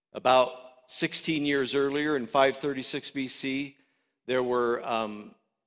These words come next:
about fifty thousand people that were released from Babylonian captivity.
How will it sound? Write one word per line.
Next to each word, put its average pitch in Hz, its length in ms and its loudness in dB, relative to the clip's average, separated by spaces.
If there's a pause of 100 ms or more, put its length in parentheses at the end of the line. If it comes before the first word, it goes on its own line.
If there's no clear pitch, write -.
(100)
about 127 360 -2
fifty 160 260 -2
thousand 139 520 2
people 120 340 -4
that 117 180 -2
were 123 180 -4
released 123 680 -2
from 120 200 -8
Babylonian 123 720 0
captivity. 113 840 -8